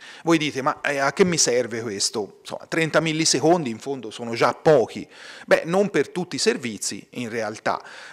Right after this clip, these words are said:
Eh, immaginatevi ad esempio di dover avvertire in tempo reale delle auto che stanno viaggiando nel territorio urbano, doverle avvertire che c'è un incidente e che quindi devono frenare.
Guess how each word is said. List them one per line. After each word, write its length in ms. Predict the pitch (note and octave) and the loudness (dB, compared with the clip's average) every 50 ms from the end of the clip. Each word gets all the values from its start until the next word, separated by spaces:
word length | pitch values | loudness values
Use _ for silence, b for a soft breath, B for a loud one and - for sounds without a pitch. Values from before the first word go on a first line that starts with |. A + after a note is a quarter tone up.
| B - | B -6
Eh, 340 | - C3 C3 B2+ B2+ B2+ - | -2 -2 0 0 0 -2 -4
immaginatevi 1120 | - E3+ D#3+ E3+ E3+ E3+ D3+ F3+ F#3+ G#3+ G#3+ G3 E3+ D#3+ C#3 C3 C3 B2+ B2 B2 B2 A#2+ A#2+ A2 | -4 -2 2 4 4 4 4 4 4 6 6 6 4 2 0 -2 -2 -4 -6 -6 -6 -6 -4 -2
ad 180 | - D3 D#3 | 0 2 4
esempio 500 | G3 A3 G3 E3 D3+ F#3 G3+ - - D3 | 4 4 2 2 0 0 0 0 0 0
di 100 | B2+ C3+ | 0 0
dover 380 | C3+ C#3+ C3+ E3 F3 D#3+ C#3+ - | 0 2 4 4 4 4 4 0
avvertire 800 | - C#3 C#3+ C3 C3 D3+ C#3+ C3+ C#3 - - A3+ G#3+ E3+ C3+ B2 | 0 -2 -2 0 0 0 0 0 -2 -2 -2 0 2 2 2 2
in 180 | A#2 A#2+ A#2 | 0 -2 -4
tempo 380 | - - D3+ D#3 D3+ - - D3+ | -2 -2 -2 -2 -2 -4 -2 0
reale 580 | D#3+ E3+ D3+ B2 C3+ E3 F3+ E3 D3 C3+ B2 A2+ | 2 2 4 4 4 4 4 4 2 0 0 -2
delle 280 | B2+ C#3+ B2+ D3 F3+ | -4 -2 2 4 4
auto 580 | D#3+ A#2 A2 A#2 B2+ C#3 C#3+ - F#3+ G3+ - - | 4 4 2 0 -2 0 2 4 4 4 2 0
che 100 | - B2+ | -6 -8
stanno 320 | - - C3 A#2+ B2 A#2+ | -4 -2 -4 -4 -4 -4
viaggiando 600 | A2+ B2+ A#2+ A#2+ B2+ C3+ E3 D#3 C#3+ C3 B2 A#2 A2 | -6 -6 -6 -4 0 0 2 2 2 0 -2 -4 -6
nel 280 | A2+ A2 A2 G#2 - | -6 -8 -10 -10 -8
territorio 460 | - A#2 G#2+ G#2+ G#2+ - C3+ B2+ C3+ | -6 -6 -6 -4 -2 -2 0 2 2
urbano, 460 | E3+ G#3 - C#3+ A#2+ G2 A#2 C#3+ D#3+ D3 | 2 0 2 0 0 0 0 -2 -2 -2
doverle 340 | B2 A2+ B2+ C#3 C3+ C3+ | -2 0 0 0 0 0
avvertire 640 | C3 C3+ C3+ F#3+ A3 G3+ - - C3+ B2 D3 F#3 F3 | 0 0 2 2 2 2 2 -4 -6 -2 0 0 0
che 100 | C#3 A#2+ | 0 0
c'è 180 | - - D3 | -2 -2 -2
un 120 | B2+ C3+ D3+ | -2 -4 -6
incidente 560 | D#3 D3+ - G#3 F3+ C#3+ A#2+ C3 C#3+ - E3+ | -4 -4 -2 0 0 0 0 0 0 -2 -2
e 20 | |
che 140 | - - A2+ | -2 -4 -10
quindi 220 | - B2 A#2+ C3+ D#3 | -10 -8 -4 -2 0
devono 260 | D3+ B2 A#2+ A#2+ G#2+ | 0 0 0 -2 -6
frenare. 560 | - - C3 C#3 D#3+ C#3 A2+ G#2 G#2 F#2 - | -6 -4 -2 0 2 2 2 0 -2 -6 -8